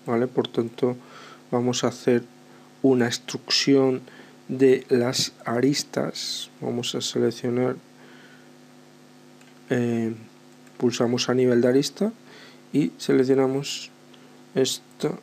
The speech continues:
esta y esta otra, y lo que hacemos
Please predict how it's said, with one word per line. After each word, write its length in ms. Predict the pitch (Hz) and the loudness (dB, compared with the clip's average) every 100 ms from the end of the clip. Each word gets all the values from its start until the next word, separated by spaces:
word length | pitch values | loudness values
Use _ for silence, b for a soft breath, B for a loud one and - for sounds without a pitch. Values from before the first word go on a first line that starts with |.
| - | -4
esta 500 | 131 - - 143 - - - | -4 -4 -4 -4 -4 -10 -6
y 160 | 123 - | -6 -4
esta 360 | 127 - - 127 | -8 -6 -4 0
otra, 400 | 135 143 175 240 - - - - - - | 0 0 -4 -4 -10 -20 -20 -20 -20 0
y 240 | 139 - - | 2 2 -2
lo 140 | 127 123 | -2 0
que 80 | |
hacemos 460 | 123 131 131 135 - | 0 2 2 0 -2